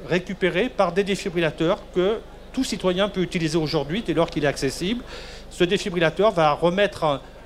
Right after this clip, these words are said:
en phase l'activité électrique du cœur pour reprendre une activité cardiaque. Les compressions thoraciques, elles doivent permettre une circulation artificielle jusqu'à la, la réalisation de cette défibrillation.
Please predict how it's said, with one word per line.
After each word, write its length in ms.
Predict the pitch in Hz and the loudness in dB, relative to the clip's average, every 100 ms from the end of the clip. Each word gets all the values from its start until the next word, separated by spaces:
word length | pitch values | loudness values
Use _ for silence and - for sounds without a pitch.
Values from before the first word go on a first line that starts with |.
| - | -6
en 80 | 147 | -4
phase 400 | 147 180 180 139 | 0 2 2 2
l'activité 640 | 147 151 165 170 170 165 180 | 2 2 0 -6 -6 0 0
électrique 340 | 165 - 160 | 0 -4 -6
du 140 | 143 | -6
cœur 260 | - 165 208 | 0 2 4
pour 160 | - 165 | 2 0
reprendre 280 | 170 185 | 2 0
une 80 | 175 | 0
activité 340 | 165 175 151 170 | -2 -2 -4 -2
cardiaque. 420 | 160 147 143 113 - - - - | -2 -2 -4 -4 -10 -20 -16 2
Les 140 | 196 | 2
compressions 440 | 214 226 208 - 180 | 4 2 2 2 2
thoraciques, 540 | 165 151 147 196 269 - - - | 4 2 0 -4 -4 -8 -10 -4
elles 120 | 165 | 2
doivent 240 | 190 220 | 4 4
permettre 480 | - 170 165 190 - - - - 254 | 2 -2 2 0 -2 -10 -18 -8 -2
une 140 | 226 | -2
circulation 840 | 226 214 - 196 185 - 175 180 175 | 2 0 0 0 0 -2 -4 2 2
artificielle 720 | 156 - 156 156 - 170 226 | 0 -4 -6 -4 0 2 0
jusqu'à 420 | 147 220 - 180 | -4 -6 2 2
la, 200 | 165 147 | 4 0
la 120 | 151 156 | 0 -2
réalisation 400 | 170 165 165 208 | 0 0 0 -2
de 60 | |
cette 120 | 160 | -2
défibrillation. 800 | 143 160 160 151 131 - 160 214 | -4 -4 -2 -2 -2 -2 -2 -2